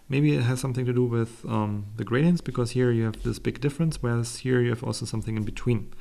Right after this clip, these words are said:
So now this is maybe, um, helping with this adversarial training, so based on their experiments. Yeah, and the second <laughs> reason why I like this paper is because they have a nice summary of the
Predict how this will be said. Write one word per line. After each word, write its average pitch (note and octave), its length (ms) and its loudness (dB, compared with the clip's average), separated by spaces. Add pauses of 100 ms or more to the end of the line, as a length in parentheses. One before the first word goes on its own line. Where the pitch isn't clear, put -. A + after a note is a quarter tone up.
(420)
So G#2+ 380 -4 (340)
now A2+ 260 2
this A2 200 -2
is - 160 -6
maybe, G#2+ 460 0
um, G#2 560 -4
helping B2+ 340 -2
with A2 140 -4
this A2 200 -4
adversarial G#2+ 460 -4
training, A#2+ 340 0
so - 220 -8 (260)
based B2 240 0
on A2+ 120 0
their A2 120 -2
experiments. - 720 -4 (2000)
Yeah, F#3+ 200 4
and C3 120 2
the G#2+ 120 0
second D3+ 520 4
<laughs> D3+ 160 6
reason D#3 260 8
why B2+ 180 6
I C3+ 40 6
like C3+ 220 2
this D3 160 0
paper D3 420 4
is B2+ 300 2
because C3 340 0
they B2 100 4
have B2+ 120 4
a A#2+ 80 2
nice B2 640 2 (100)
summary D3+ 520 6
of B2+ 460 0
the A#2+ 500 -2